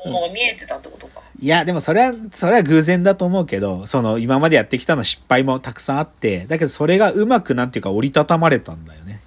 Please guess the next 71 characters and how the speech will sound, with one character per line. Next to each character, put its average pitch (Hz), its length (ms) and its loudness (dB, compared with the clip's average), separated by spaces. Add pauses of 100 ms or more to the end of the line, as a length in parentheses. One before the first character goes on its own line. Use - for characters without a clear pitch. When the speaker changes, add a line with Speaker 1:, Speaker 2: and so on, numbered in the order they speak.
(140)
Speaker 2:
な 90 60 -8
ん 82 60 -14
か - 140 -20
ね、 101 160 -16
最 92 280 -6
後 82 160 -18
の 90 100 -18
最 87 240 -12
後 82 140 -18
で。 78 100 -20 (480)
そ - 140 -6
う、 - 20 0
折 143 120 4
り 170 40 2
た 185 140 4
た 202 140 4
む 139 100 0
な 120 80 2
ん 113 40 -4
か 101 120 -4
を - 20 -2
は-、 - 180 -14 (220)
な 165 140 0
ん 156 40 -6
と - 120 -10
か 104 60 -2
見 104 120 -4
つ - 100 -14
け 156 100 0
ら 139 100 8
れ 139 80 2
た 139 100 -4
ん 95 80 -6
だ - 80 -20
よ。 - 60 -20 (1000)
あ 147 120 -8
と 127 100 -4
ね、 87 320 -8
や 139 80 -6
っ - 60 -8
ぱ 220 120 2
ね、 160 120 2
今 208 240 -4
回 110 320 0 (100)
も 110 220 -4
見 110 160 -4
て、 104 220 -2
最 120 280 -4
後、 107 160 -4 (240)
ラ 107 160 -8
ス - 100 -14
ト 101 120 -6
見 98 100 -6
て 92 240 -6
思 95 220 -4
っ 104 40 -8
た 95 200 -8
の 92 80 -6
は 85 100 -8
ね、 95 320 -6 (400)
や 131 120 -2
っ 139 60 -10 (120)
ぱ 208 80 6
り 202 100 2
こ 170 140 -4
の 160 80 -2
新 175 280 -2
劇 175 260 -2
場 175 180 2
版 175 240 0
は、 175 340 2